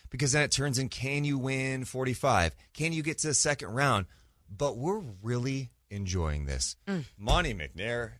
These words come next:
Speaker 1: nailed it. Make fun of the Kings because tonight, I, I'm excited that they have a chance at thirty-nine.
Speaker 2: Yeah. Yeah.
Speaker 1: Thirty-nine.
Speaker 2: I, that's fine. We should be excited for that.
Speaker 1: Yes.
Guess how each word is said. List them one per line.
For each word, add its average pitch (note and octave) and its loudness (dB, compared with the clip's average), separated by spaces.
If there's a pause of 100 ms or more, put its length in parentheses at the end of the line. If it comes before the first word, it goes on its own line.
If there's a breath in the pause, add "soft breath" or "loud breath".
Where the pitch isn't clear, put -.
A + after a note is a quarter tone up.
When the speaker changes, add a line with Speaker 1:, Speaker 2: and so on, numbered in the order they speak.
(160)
Speaker 1:
nailed D#2 -4
it. C2+ -16 (420)
Make F3 -8
fun F3 -8
of D#3 -4
the C#3+ -4
Kings A#2 -10
because C3 -4
tonight, C#3+ 0 (400 soft breath)
I, A#3 2 (260)
I'm B4 6
excited F4+ 4
that C#4+ -8
they D#4+ 2
have D#4 0
a C#4+ -4
chance D4 2
at A3+ 0
thirty-nine. A3 4
Speaker 2:
Yeah. E3+ 6 (500)
Yeah. G#3 6
Speaker 1:
Thirty-nine. F4 6
Speaker 2:
I, A3+ 6
that's A#3+ 4
fine. G#3 6
We G#3+ 4
should C#4+ 6
be G3+ 6
excited E3 4
for D#3+ 2
that. A#3 10
Speaker 1:
Yes. - 6